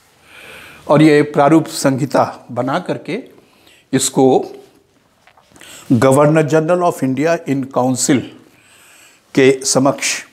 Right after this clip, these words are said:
प्रस्तुत किया गया। अब संहिता का प्रारूप बन तो गया, लेकिन इसमें काफ़ी कमियां थीं, आपत्तियां आईं,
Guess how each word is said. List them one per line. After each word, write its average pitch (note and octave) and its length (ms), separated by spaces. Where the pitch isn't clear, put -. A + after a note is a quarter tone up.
प्रस्तुत A#2+ 360
किया - 260
गया। - 300
अब F3+ 280
संहिता D#3 540
का C#3+ 140
प्रारूप D3 540
बन B2 220
तो C3+ 160
गया, F#3+ 260
लेकिन C3 240
इसमें B2+ 300
काफ़ी B2 400
कमियां D#3+ 340
थीं, C3+ 220
आपत्तियां F#3 640
आईं, F#3 260